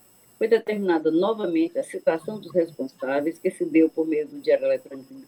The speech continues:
Contas mil quatrocentos e oitenta e um, de dezesseis de dezembro de dois mil e vinte, tendo sido apresentados esclarecimentos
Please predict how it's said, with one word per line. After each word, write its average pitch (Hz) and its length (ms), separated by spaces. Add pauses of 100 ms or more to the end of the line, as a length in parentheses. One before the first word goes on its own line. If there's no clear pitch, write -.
Contas 127 320
mil 185 220
quatrocentos 139 480
e - 40
oitenta 135 360
e 196 100
um, 196 160 (600)
de 143 80
dezesseis 180 540
de - 60
dezembro 143 500
de 143 140
dois 147 220
mil 160 180
e 190 140
vinte, - 400
tendo 202 240
sido 185 260
apresentados 151 720
esclarecimentos 160 1120